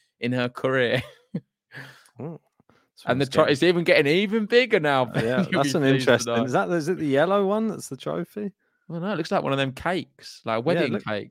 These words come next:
Speaker 2: yeah, <laughs> is that the
Speaker 1: It's got a
Speaker 2: trophy?
Speaker 1: wedding
Speaker 2: She's got a
Speaker 1: cake.
Speaker 2: wedding cake as the trophy. It's good. All right, move
Speaker 1: I think
Speaker 2: down.
Speaker 1: it is a cake. Um,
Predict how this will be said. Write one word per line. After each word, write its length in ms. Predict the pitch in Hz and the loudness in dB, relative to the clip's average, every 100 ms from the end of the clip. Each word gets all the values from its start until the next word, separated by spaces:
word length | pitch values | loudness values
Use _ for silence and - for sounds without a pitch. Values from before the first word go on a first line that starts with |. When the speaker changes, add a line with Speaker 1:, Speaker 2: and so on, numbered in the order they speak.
| _ | _
Speaker 2:
yeah, 160 | - 415 - - | -4 0 0 0
<laughs> 140 | - | -2
is 400 | 277 - - 208 202 - | -2 -2 -2 -2 -2 2
that 220 | 185 208 | 2 2
the 60 | - | -8
Speaker 1:
It's 40 | |
got 60 | - | -2
a 40 | |
Speaker 2:
trophy? 220 | - 170 | 0 2
Speaker 1:
wedding 240 | 160 185 139 | 0 -2 -4
Speaker 2:
She's 80 | |
got 240 | 113 139 113 | -4 -4 -2
a 40 | |
Speaker 1:
cake. 80 | 165 | -2
Speaker 2:
wedding 340 | 151 147 117 110 | -2 -4 -4 -8
cake 420 | - 123 110 - | -2 -2 -2 -6
as 120 | 110 | -12
the 80 | 113 | -12
trophy. 520 | - 113 117 - 147 143 - - - _ | -6 -4 -4 -6 -8 -8 -18 -20 -20 _
It's 140 | - | -8
good. 320 | 113 135 185 _ - _ _ | 0 2 2 _ -20 _ _
All 100 | 107 | -4
right, 340 | 107 131 160 - - | 0 0 -2 -10 -10
move 240 | 113 110 | -6 -6
Speaker 1:
I 40 | 143 | -4
think 60 | 110 | 0
Speaker 2:
down. 80 | |
Speaker 1:
it 40 | 135 | 2
is 80 | 165 | 0
a 60 | |
cake. 420 | 131 104 101 - - - _ _ _ _ - | -2 -4 -4 -6 -18 -20 _ _ _ _ -8
Um, 500 | 120 120 123 123 - | -2 -2 -2 -6 -12